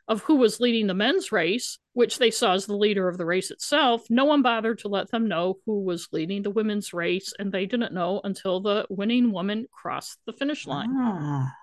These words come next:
Speaker 1: A convoy with a press bus, photographers on a flatbed truck, and more rolled ahead of the male leader.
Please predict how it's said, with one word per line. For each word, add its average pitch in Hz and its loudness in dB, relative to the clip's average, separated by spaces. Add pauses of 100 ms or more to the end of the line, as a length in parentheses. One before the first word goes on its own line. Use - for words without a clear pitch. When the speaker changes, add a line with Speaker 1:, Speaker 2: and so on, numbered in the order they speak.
(360)
Speaker 1:
A 262 -4
convoy 381 2
with 330 -2
a 285 -6
press - -2
bus, 269 0
photographers 247 -2
on 220 0
a 185 -6
flatbed 247 -2
truck, 233 -2
and 214 0
more 233 2
rolled 214 -2
ahead 214 -2
of 185 -4
the 175 -4
male 233 0
leader. 170 -4